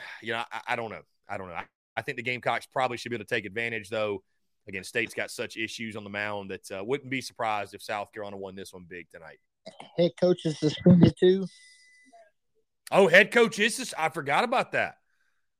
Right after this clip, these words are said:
Speaker 1: Lemonis is suspended.
Speaker 2: I think that last night was just, uh, a show to try to fire up the,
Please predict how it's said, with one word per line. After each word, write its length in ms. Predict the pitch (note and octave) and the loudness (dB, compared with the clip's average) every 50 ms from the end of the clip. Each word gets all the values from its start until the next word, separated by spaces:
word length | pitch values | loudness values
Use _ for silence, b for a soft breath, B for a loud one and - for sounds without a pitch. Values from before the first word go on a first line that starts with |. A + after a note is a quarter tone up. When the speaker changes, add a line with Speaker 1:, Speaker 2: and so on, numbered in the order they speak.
| _ - - | _ -12 -4
Speaker 1:
Lemonis 360 | C#3 D#3 F3+ G3 G#3 - - | -2 0 2 2 2 0 2
is 180 | F#3 G#3 G3+ - | 0 0 0 -2
suspended. 520 | B3+ - - - F#3+ D#3+ B2 E2+ C2+ - _ _ _ _ _ _ _ _ _ _ _ _ _ _ B B B B B B B B B B B B3+ G#3 - | -4 -6 -4 -2 -2 -2 -2 -4 -10 -18 _ _ _ _ _ _ _ _ _ _ _ _ _ _ B B B B B B B B B B B -16 -12 -8
Speaker 2:
I 140 | - - F#3 | -4 -4 -4
think 260 | - - G3+ G3 F3+ - - | 0 2 0 0 2 2 2
that 200 | D#3+ D#3+ - - | 2 2 2 0
last 280 | C#3+ D3+ D3+ - - | 0 0 0 0 0
night 260 | D3+ D3 D3 C#3+ - | 0 2 2 0 0
was 180 | A#2+ C3 B2+ A2+ | -2 -4 -4 -4
just, 460 | B2+ B2+ B2 _ _ _ - - - | -6 -10 -10 _ _ _ -20 -12 -8
uh, 200 | B2+ A#2+ G#2+ G#2 - _ _ _ _ - | -8 -6 -6 -8 -12 _ _ _ _ -12
a 80 | A#2+ A#2 | -12 -10
show 500 | - - - D3 B2+ B2+ B2 G#2+ G2 F2+ _ _ _ - | -10 -8 -8 -6 -4 -4 -6 -6 -8 -14 _ _ _ -16
to 80 | B2 | -16
try 260 | - - - A#2 G#2+ G#2+ | -14 -10 -10 -8 -8 -8
to 220 | F#2 F#2 F2+ F#2 _ _ _ _ - | -10 -12 -14 -16 _ _ _ _ -10
fire 240 | - C3+ B2+ B2 B2 | -8 -6 -4 -4 -4
up 60 | A#2 - | -6 -8
the, 80 | A#2 | -12